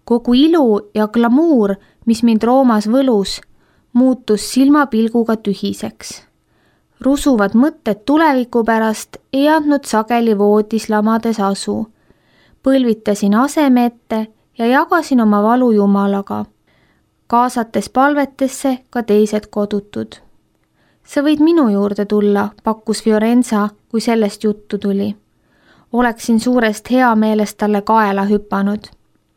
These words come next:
"Minu pärast võid kas või homme tagasi kolida," ütles Fiorenza ja naeratas. Paari päeva pärast aitas Filippo mul asjad ära tuua. Ulvele jätsin lahkumise puhul kingituse,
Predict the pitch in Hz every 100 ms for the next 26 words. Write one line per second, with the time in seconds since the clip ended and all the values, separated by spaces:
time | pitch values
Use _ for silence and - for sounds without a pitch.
0 | _ _ _ 247 262 269 226 220 214 208
1 | - - 233 240 - 262 - 285 294 370
2 | 277 208 208 208 202 208 208 208 202 202
3 | 208 - _ _ 233 226 220 214 214 208
4 | 220 285 302 302 294 247 202 196 196 196
5 | - 226 - _ _ _ _ _ _ _
6 | _ _ _ _ - 247 233 202 240 294
7 | 294 240 214 208 - - - _ 302 339
8 | 349 - 220 220 247 - 269 233 202 220
9 | 254 220 196 190 190 196 196 196 208 214
10 | _ _ _ _ _ _ 247 285 339 339
11 | 311 302 302 - - 214 214 - 208 208
12 | 254 - 277 269 277 240 254 262 247 208
13 | 202 196 196 - 196 196